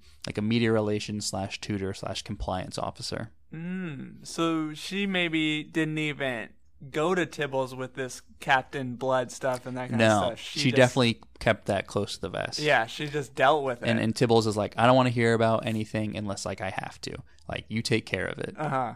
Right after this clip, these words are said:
Speaker 1: So in that way, you know, there's no possibility for, like, more leaks or anything like that, and it, it all stays in-house.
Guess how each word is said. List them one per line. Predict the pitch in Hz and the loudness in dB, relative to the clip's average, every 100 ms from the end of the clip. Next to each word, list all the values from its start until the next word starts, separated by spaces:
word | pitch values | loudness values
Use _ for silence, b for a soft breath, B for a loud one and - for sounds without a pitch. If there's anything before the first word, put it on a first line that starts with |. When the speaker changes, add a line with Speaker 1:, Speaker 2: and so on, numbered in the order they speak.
| - | -10
Speaker 1:
So | - 110 95 95 95 98 - - - - | -8 -4 -4 -4 -6 -8 -12 -20 -20 -6
in | 110 | -2
that | 104 104 - | 2 2 2
way, | 104 101 98 101 - - - - | 0 -2 -2 -6 -10 -20 -20 -10
you | 123 | -4
know, | 101 98 107 | -4 -4 -2
there's | 113 104 | -2 0
no | 104 98 101 - - - - - | -2 -2 -4 -6 -14 -20 -16 -4
possibility | 101 - 104 98 98 | -2 -2 -2 -4 -4
for, | 95 | -6
like, | 90 - | -8 -6
more | 101 98 | -8 -4
leaks | 110 143 - - | -2 -2 -2 -2
or | |
anything | 127 120 120 | -2 0 -2
like | 113 | 0
that, | 110 107 104 | 0 0 -2
and | 104 | -4
it, | 104 | -6
it | 113 107 | -2 0
all | 98 | 0
stays | - 101 - | 0 -4 -4
in-house. | - - - - - | -6 -6 -8 -10 -14